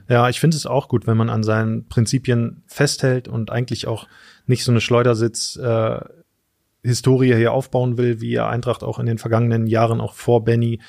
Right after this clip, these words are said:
hatte. Ähm, dieses Vertrauen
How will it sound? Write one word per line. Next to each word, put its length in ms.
hatte. 540
Ähm, 360
dieses 240
Vertrauen 800